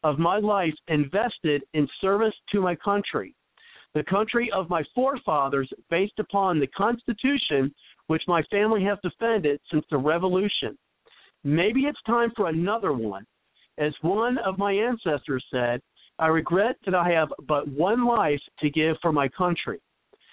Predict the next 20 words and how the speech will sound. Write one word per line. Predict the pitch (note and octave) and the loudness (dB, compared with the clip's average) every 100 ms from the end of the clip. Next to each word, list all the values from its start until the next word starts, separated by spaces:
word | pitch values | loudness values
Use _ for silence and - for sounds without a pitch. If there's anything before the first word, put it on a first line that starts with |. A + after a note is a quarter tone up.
| - - | -12 -4
As | E3 E3+ | -2 0
we | D#3 | -2
say | G#3 G3+ | 0 0
in | A3 | 2
the | A3 | 2
Army, | A3+ A#3 G#3+ D3+ C#3 - _ - | 2 2 2 2 0 -4 _ -8
pull | - A#3+ D4 | -2 2 2
your | D4+ | 2
head | A3 A3+ A3+ A3+ - | 2 2 2 2 0
out | F3+ G3 | 2 2
of | E3 | 2
your | D#3+ - | -2 0
fourth | G3+ A3+ A#3 - | 0 0 -2 -4
point | G#3 G3+ | -2 -2
of | C#3+ - | -4 -6
contact. | G3+ G#3 G3 - G#2+ - _ _ _ _ _ - - - | -4 -4 -4 -4 -4 -6 _ _ _ _ _ -20 -20 -8
The | E3 | -6
people | - G#3+ B3 C#4 C4+ | -2 -2 0 -2 0
are | G3+ G3 A3 B3 - | 0 0 0 0 -2
with | F#3+ F#3+ | -2 -2